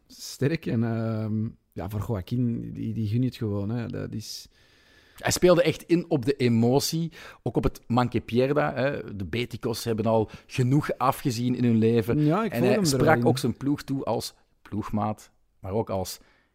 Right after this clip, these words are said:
Speaker 2: inwoner van Sevilla en als Betico. En hij, hij wilde alleen maar, eh, mensen blij maken, want dat is eigenlijk wat zijn onkel hem ooit geleerd heeft: dat dat het mooiste is wat je kan doen. Ik, ik, ik vond het echt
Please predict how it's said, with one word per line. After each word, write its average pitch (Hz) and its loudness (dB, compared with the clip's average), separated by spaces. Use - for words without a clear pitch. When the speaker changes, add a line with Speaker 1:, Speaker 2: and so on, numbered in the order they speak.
Speaker 2:
inwoner 117 4
van 127 2
Sevilla 123 2
en 147 0
als 131 2
Betico. 123 -2
En 104 -4
hij, 104 -4
hij 95 -8
wilde 104 -2
alleen 104 -2
maar, 117 -2
eh, 98 -6
mensen 107 -4
blij 107 -6
maken, 104 -2
want 92 -8
dat 92 -10
is 98 -4
eigenlijk 101 -4
wat 95 -6
zijn 92 -4
onkel 104 -2
hem 92 -4
ooit 104 -4
geleerd 87 -8
heeft: 107 -10
dat - -12
dat 104 -6
het 90 -6
mooiste 90 -4
is - -10
wat 92 -8
je 90 -8
kan 82 -8
doen. 110 -2
Ik, - -14
ik, - -10
ik - -8
vond 147 2
het 113 0
echt - -4